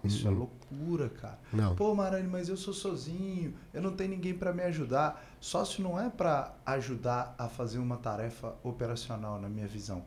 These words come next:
Speaker 2: Não.
Speaker 1: Quando você tem sócios com competências complementares, com genialidades complementares, como você tá trazendo, aí a gente consegue construir coisas grandes.
Speaker 2: É sobre o negócio, né?
Speaker 1: É sobre o negócio.
Speaker 2: Não é sobre a, a, a, né,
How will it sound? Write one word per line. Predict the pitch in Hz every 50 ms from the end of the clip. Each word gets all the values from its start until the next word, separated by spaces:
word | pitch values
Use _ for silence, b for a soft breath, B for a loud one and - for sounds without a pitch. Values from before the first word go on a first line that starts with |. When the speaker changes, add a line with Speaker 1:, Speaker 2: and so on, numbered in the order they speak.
| B B B
Speaker 2:
Não. | 95 95 90 87
Speaker 1:
Quando | 95 123 143 147
você | 151 160 - - 147 -
tem | - 160 156
sócios | 143 - - 143 151 147 - - 123 - - - - - - -
com | - 139 131 127
competências | 127 - - 156 151 151 - 139 120 - - 135 131 127 - - -
complementares, | - - - - - 180 180 - 175 175 165 151 131 101 - 110 107 147 147 123 -
com | - - 127 123
genialidades | 104 95 92 98 110 147 196 196 190 180 151 135 120 - - 104 113 135 135 120 -
complementares, | - - 131 123 117 127 127 127 127 113 98 - 110 120 123 123 120 -
como | - - 113 117
você | 113 117
tá | 113 117 117
trazendo, | 113 117 107 98 92 117 160 180 - B B B B B B B B - -
aí | 123 120 110 104 107
a | 110
gente | 113 123 131 131 -
consegue | - 160 147 - - 139 139 -
construir | - 151 147 - - - 151 147
coisas | - - 147 147 170 165 156
grandes. | 156 151 147 151 139 117 - -
Speaker 2:
É | - 117
sobre | - - 180 202
o | 226
negócio, | 220 180 123 104 104 120 123 - - 113
né? | 107 120 127 104 101
Speaker 1:
É |
sobre | - - - 120 113 117 110
o | 104
negócio. | 98 - - - - - - - - 120
Speaker 2:
Não | 123
é | 131 147
sobre | 143 - - 139 135 127 123 120 120 117 113 110 110 107 101 - - - - -
a, | 98 95 -
a, | - 104
a, | 113 107 - 107 101 104
né, | 104 107 113